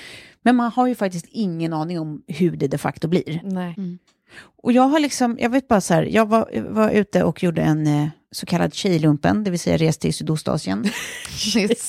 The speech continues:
Speaker 3: så
Speaker 2: Är det
Speaker 3: bra.
Speaker 2: tjejlumpen?
Speaker 1: Det är tjejlumpen.
Speaker 2: Det är ju så roligt.
Speaker 1: Eh,
Speaker 2: Tjejlumpen.
Speaker 1: eh, backpackade runt där med min kompis Maggan. Eh, hon heter Lotta, men vi kallar henne Maggan.
Speaker 2: <laughs> Det är också helt oklart.
Speaker 3: Ja,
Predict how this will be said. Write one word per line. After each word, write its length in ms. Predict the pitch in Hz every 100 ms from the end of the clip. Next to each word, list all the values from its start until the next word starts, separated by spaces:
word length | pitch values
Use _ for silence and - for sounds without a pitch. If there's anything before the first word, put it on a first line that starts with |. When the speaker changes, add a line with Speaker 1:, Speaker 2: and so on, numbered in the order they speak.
| -
Speaker 3:
så 80 | 190
Speaker 2:
Är 60 | -
det 200 | 262 233
Speaker 3:
bra. 180 | 190 170
Speaker 2:
tjejlumpen? 500 | 262 262 208 175 175 247
Speaker 1:
Det 60 |
är 40 | 226
tjejlumpen. 400 | 202 151 147 330 123
Speaker 2:
Det 60 |
är 60 | 349
ju 60 |
så 280 | 294 - 269
roligt. 440 | 247 247 240 180 160 _ - -
Speaker 1:
Eh, 100 | -
Speaker 2:
Tjejlumpen. 1080 | 190 180 175 170 - 311 302 294 - 254 240 _ -
Speaker 1:
eh, 280 | 226 -
backpackade 800 | 208 196 226 - - 196 - 180
runt 180 | 180 180
där 100 | 170
med 100 | 160
min 180 | 165 156
kompis 480 | - - 170 160 -
Maggan. 500 | 185 170 147 214 220
Eh, 240 | - 190 170
hon 120 | 202
heter 200 | 160 160
Lotta, 320 | 151 - -
men 200 | - - 196 -
vi 60 | 175
kallar 260 | 185 165
henne 140 | 165 156
Maggan. 160 | 453
Speaker 2:
<laughs> 80 | -
Det 60 | -
är 20 |
också 220 | 277 285 220
helt 300 | 233 208 190 - -
oklart. 300 | 185 156 151 -
Speaker 3:
Ja, 180 | - 262